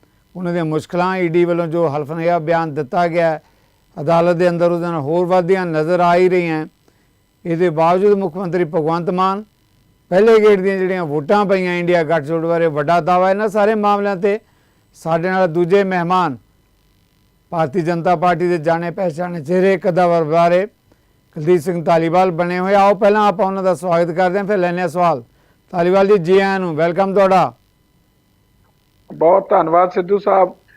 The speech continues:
Speaker 2: ਆਪਣੇ ਦਰਸ਼ਕਾਂ ਦੇ ਰੂਬਰੂ ਕਰਨ ਲਈ।
Speaker 1: ਮਿਹਰਬਾਨੀ। ਧਾਲੀਵਾਲ ਜੀ, ਐਮ ਐਸ ਪੀ ਦੇ ਮੁੱਦੇ ਤੇ ਮੈਂ ਸਵਾਲ ਲੈਣਾ ਚਾਹਾਂਗਾ ਤੁਹਾਡੇ ਤੋਂ।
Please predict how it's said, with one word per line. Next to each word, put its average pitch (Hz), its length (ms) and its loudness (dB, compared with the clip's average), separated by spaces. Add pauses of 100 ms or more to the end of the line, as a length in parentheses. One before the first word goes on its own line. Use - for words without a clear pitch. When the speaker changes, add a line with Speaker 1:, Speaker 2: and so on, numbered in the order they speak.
(100)
Speaker 2:
ਆਪਣੇ 175 460 0
ਦਰਸ਼ਕਾਂ 160 440 -2
ਦੇ 175 100 2
ਰੂਬਰੂ 175 300 0
ਕਰਨ 143 280 -2
ਲਈ। 135 120 -8 (440)
Speaker 1:
ਮਿਹਰਬਾਨੀ। 160 580 -2 (760)
ਧਾਲੀਵਾਲ 208 340 2
ਜੀ, 247 80 4
ਐਮ 226 200 2
ਐਸ 233 120 -2
ਪੀ 233 140 0
ਦੇ 226 120 4
ਮੁੱਦੇ 208 320 4
ਤੇ 220 80 4
ਮੈਂ 208 180 0
ਸਵਾਲ 185 460 2
ਲੈਣਾ 180 300 0
ਚਾਹਾਂਗਾ 175 420 -2
ਤੁਹਾਡੇ 160 300 0
ਤੋਂ। 151 320 -2